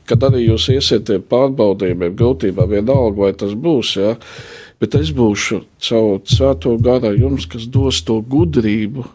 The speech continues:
un, un, eh, būs arī to lēnprātību,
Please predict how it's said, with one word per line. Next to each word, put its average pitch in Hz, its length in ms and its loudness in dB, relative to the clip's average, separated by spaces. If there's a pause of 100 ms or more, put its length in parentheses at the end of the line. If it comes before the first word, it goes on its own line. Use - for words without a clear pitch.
(100)
un, 117 440 2 (640)
un, 117 400 4
eh, 101 320 -4 (460)
būs 131 320 -4
arī 120 320 0
to 107 140 -2
lēnprātību, 104 920 0